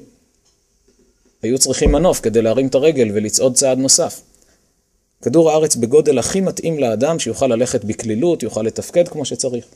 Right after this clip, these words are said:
זאת אומרת, את המעצור של ההתפתחות של העולם, זה באל שדי. "אני אל שדי שאמרתי לעולמי די". כוח המעצור שהקדוש ברוך הוא מפעיל בעולם, זה נקרא אל שדי. לכן גם כאן הוא אומר, "כשאני תולה חטאיו של אדם", שאני לא מעניש, אלא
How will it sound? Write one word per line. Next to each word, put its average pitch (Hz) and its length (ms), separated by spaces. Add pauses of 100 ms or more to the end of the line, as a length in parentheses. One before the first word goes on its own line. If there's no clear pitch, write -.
(460)
זאת 110 160
אומרת, 147 260
את - 120
המעצור 120 760
של 113 240
ההתפתחות 110 540
של 127 180
העולם, 123 380 (540)
זה - 160
באל 123 260
שדי. 110 500
"אני 151 240
אל 139 100
שדי 143 380
שאמרתי 151 480
לעולמי 120 360
די". 104 280
כוח 165 260
המעצור 120 560
שהקדוש 113 440
ברוך 120 160
הוא 135 100
מפעיל 131 320
בעולם, 120 440 (520)
זה 151 300 (480)
נקרא 127 340
אל 120 180
שדי. 95 360 (420)
לכן 165 240
גם 127 140
כאן 135 160
הוא 123 80
אומר, 120 220
"כשאני 127 340
תולה 160 320
חטאיו 131 420
של 120 180
אדם", 98 340
שאני 107 220
לא 147 100
מעניש, 117 420
אלא 104 160